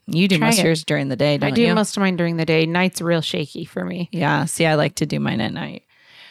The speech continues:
Speaker 1: And so we've got a, and the last but not least, the other thing I wanted to talk about, if you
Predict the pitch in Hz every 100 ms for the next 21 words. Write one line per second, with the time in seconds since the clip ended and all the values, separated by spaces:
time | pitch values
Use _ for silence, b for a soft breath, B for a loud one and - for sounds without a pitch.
0 | B B B 190 B - 202 185 180 -
1 | 175 185 190 180 190 165 160 - 185 175
2 | 175 170 196 208 - 226 175 165 170 -
3 | 170 170 175 170 160 156 160 156 147 -
4 | 156 160 151 143 - 156 - 151 165